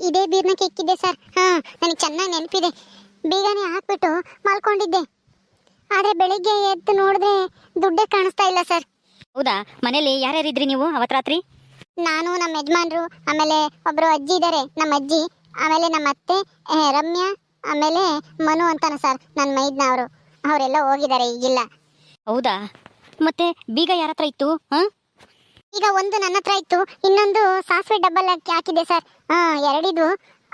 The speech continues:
Speaker 1: ಆ, ಒಂದನ್ನ ಸಾಸಿವೆ ಡಬ್ಬಕ್ಕೆ ಹಾಕಿದ್ದೆ, ಯಾವಾಗಾದ್ರೂ ಕಳೆದ್ರೆ ಏನಾದ್ರೂ ಬೇಕಾಗುತ್ತೆ ಅಂತ ನಮ್ಮ ಅತ್ತೆ ಹೇಳಿದ್ರು, ಅಲ್ಲೇ ಇಟ್ಟಿದ್ದೆ.
Speaker 2: ಅಂದ್ರೆ ಬೀರು ಬೀಗ ಹಾಕಿತ್ತು,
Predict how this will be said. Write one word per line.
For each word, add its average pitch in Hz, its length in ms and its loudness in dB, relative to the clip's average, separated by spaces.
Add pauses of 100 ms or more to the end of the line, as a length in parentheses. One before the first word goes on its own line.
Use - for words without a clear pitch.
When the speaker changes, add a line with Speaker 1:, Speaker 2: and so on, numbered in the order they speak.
Speaker 1:
ಆ, 349 140 2
ಒಂದನ್ನ 392 340 2 (100)
ಸಾಸಿವೆ 392 340 -2
ಡಬ್ಬಕ್ಕೆ 359 320 0
ಹಾಕಿದ್ದೆ, 311 300 0
ಯಾವಾಗಾದ್ರೂ 320 440 0
ಕಳೆದ್ರೆ 311 340 0
ಏನಾದ್ರೂ 302 400 -2
ಬೇಕಾಗುತ್ತೆ 311 640 -4
ಅಂತ 294 160 0
ನಮ್ಮ 277 180 -2
ಅತ್ತೆ - 180 -4
ಹೇಳಿದ್ರು, 302 320 0
ಅಲ್ಲೇ 320 300 0
ಇಟ್ಟಿದ್ದೆ. 269 560 -4 (720)
Speaker 2:
ಅಂದ್ರೆ 294 160 2
ಬೀರು 302 280 0
ಬೀಗ 294 240 0
ಹಾಕಿತ್ತು, 269 440 -4